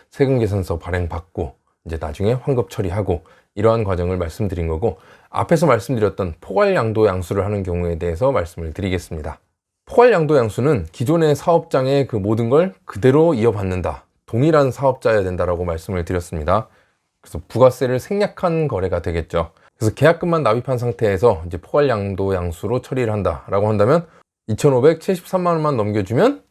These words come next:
그걸로 끝입니다. 뭐 신고할 것도 없는 거죠. 이렇게 바로 명의 변경 신청하시면 되는 거고요.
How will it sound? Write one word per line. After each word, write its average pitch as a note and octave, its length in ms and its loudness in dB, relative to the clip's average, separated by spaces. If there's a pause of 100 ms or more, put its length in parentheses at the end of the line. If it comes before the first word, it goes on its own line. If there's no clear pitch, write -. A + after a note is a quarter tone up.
(180)
그걸로 B2 460 -2
끝입니다. A2+ 580 -6
뭐 E2+ 160 -10
신고할 C#3+ 540 0
것도 A#2+ 220 -2
없는 G#2 200 0
거죠. E2+ 300 -4 (460)
이렇게 F2+ 140 -8
바로 C3 380 2
명의 G2 220 -2
변경 F2 240 -4
신청하시면 G2 580 -10
되는 F2 200 -4
거고요. E2+ 420 0